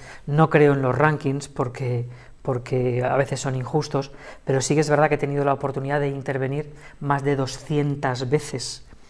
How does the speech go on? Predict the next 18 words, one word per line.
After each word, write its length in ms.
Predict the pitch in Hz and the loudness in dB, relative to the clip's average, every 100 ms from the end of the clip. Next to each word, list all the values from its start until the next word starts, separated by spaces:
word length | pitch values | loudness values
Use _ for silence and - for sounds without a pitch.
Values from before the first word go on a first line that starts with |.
| - - - | -20 -18 -4
en, 460 | 131 123 120 120 - | -2 -2 -2 -4 -8
en 140 | 135 | -6
el 180 | 127 123 | -4 -2
Congreso 460 | 123 123 143 - | 0 2 0 0
de 60 | 131 | 0
los 120 | 123 | 0
Diputados, 560 | 123 123 131 180 143 - | -2 -2 2 4 2 0
en 140 | 123 | -6
pleno 360 | 120 151 165 175 | 0 2 2 0
y 80 | 143 | -4
en 120 | 123 | -4
comisión. 500 | 127 120 - 127 113 - - - - - | -4 -4 -4 -4 -6 -12 -20 -20 -14 -4
Eh, 120 | 135 | -2
y 80 | 127 | 2
siempre 340 | 143 139 147 | 0 0 2
lo 100 | 147 | 2
he 60 | 143 | 2
hecho 340 | 143 156 | 2 2